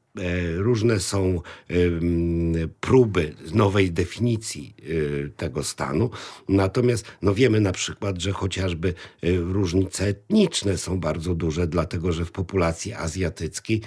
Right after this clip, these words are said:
zupełnie inne normy, e, em,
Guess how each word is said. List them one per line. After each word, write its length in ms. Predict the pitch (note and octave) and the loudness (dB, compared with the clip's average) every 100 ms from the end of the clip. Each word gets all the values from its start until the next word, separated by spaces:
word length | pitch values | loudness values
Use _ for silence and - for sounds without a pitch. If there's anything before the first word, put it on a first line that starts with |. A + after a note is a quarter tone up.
| - - | -10 -6
zupełnie 540 | - F#2+ F#2 F#2 F2 | -4 0 2 2 4
inne 260 | F#2 F#2+ A#2 | 4 4 4
normy, 640 | D#3+ D#3+ G#2+ D#2+ C#2+ A#1+ - _ | 6 4 2 -2 -4 -8 -14 _
e, 460 | D#2 D2+ D2 C#2+ C#2 D2 D2 - - - | -4 0 0 0 -2 -6 -10 -16 -10 -4
em, 280 | E2 E2+ | 0 2